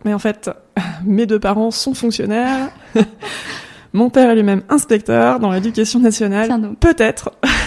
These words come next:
Speaker 1: <laughs>
Speaker 2: Il y a un lien.
Speaker 1: Et j'ai toujours trouvé intéressant ce qu'il fait. Peut-être. <laughs> Voilà. Donc ça n'a rien à voir, hein, comme travail. Néanmoins, euh, sur certaines valeurs,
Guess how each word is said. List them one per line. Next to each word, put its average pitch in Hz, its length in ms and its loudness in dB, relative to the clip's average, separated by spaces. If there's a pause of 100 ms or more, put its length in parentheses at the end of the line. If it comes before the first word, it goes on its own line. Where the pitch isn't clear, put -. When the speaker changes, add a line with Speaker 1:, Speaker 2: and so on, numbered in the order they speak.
(160)
Speaker 1:
<laughs> - 400 -4
Speaker 2:
Il 214 60 -6
y 226 40 0
a 254 160 -2
un 190 80 -4
lien. 185 180 -6 (140)
Speaker 1:
Et 254 60 0
j'ai 277 120 2
toujours 294 360 0
trouvé 277 240 2
intéressant 247 500 2
ce 247 120 -2
qu'il 220 260 -4
fait. 233 360 -2 (100)
Peut-être. - 540 -4 (140)
<laughs> - 360 -2 (360)
Voilà. 190 260 -2 (640)
Donc 196 140 -6
ça 196 100 2
n'a 202 80 2
rien 214 140 4
à 214 80 6
voir, 196 180 6
hein, - 80 4
comme 233 160 4
travail. 233 500 4
Néanmoins, 214 680 6
euh, 180 400 4
sur 190 520 -2
certaines 208 300 0
valeurs, 214 380 2